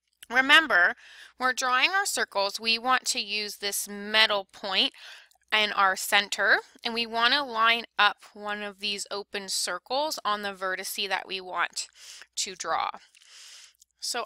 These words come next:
I already did Q, and I was very happy that Q ended up and Q prime on the same circle.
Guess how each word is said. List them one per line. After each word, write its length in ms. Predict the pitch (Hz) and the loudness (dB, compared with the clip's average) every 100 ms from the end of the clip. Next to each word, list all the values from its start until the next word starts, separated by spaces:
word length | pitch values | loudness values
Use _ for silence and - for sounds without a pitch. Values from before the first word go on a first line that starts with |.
| - | 6
I 140 | 220 | 6
already 280 | 262 392 415 | 6 4 2
did 320 | 226 214 - | 4 2 -2
Q, 500 | - - 262 170 254 - _ _ _ _ _ _ - | -10 0 0 0 -6 -12 _ _ _ _ _ _ -8
and 120 | 214 226 | 2 2
I 100 | 240 | 4
was 220 | 262 220 | 0 -6
very 500 | 202 226 240 285 370 | 4 6 8 4 2
happy 840 | 392 - - 214 - - 135 220 - - - - _ | -2 -2 6 8 8 0 -8 -8 -12 -20 -20 -20 _
that 180 | 233 - _ | 0 0 _
Q 560 | - - 294 311 320 330 | -12 -4 0 0 0 -2
ended 400 | - 214 220 220 - - | 2 0 0 -6 -6 4
up 200 | 180 - - - _ _ _ _ - | 4 4 -4 -20 _ _ _ _ -6
and 160 | 208 196 | -6 -6
Q 360 | - 233 220 | -10 -6 -8
prime 580 | 196 - 294 233 185 190 | -8 -4 2 6 4 2
on 180 | 190 190 | -4 -6
the 100 | 185 | -4
same 340 | - 180 175 | -4 -4 -4
circle. 500 | - 175 - - - | -4 -4 -6 -12 -14